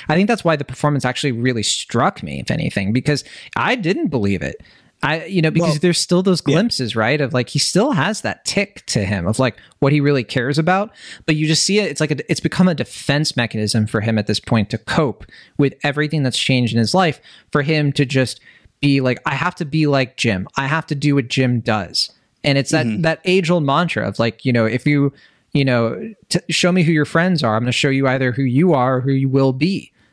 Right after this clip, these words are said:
Speaker 1: And that
Speaker 2: Mm-hmm.
Speaker 1: is another really interesting underlying theme to this movie.
Speaker 2: Yeah, I mean, to be fair, I, I wasn't criticizing his performance, but rather, uh,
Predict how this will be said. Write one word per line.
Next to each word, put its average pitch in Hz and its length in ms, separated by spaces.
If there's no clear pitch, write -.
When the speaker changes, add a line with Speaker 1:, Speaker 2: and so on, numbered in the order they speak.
Speaker 1:
And 123 200
that 131 160
Speaker 2:
Mm-hmm. 110 100
Speaker 1:
is 143 220
another 151 520
really 147 480
interesting 151 440
underlying 147 540
theme 147 320
to 143 80
this 143 160
movie. 214 300
Speaker 2:
Yeah, 117 300
I 165 40
mean, 175 320
to 180 60
be 165 80
fair, 143 220
I, 135 80
I 156 120
wasn't 143 380
criticizing 113 580
his 101 120
performance, 101 500
but 104 80
rather, 101 540
uh, 98 400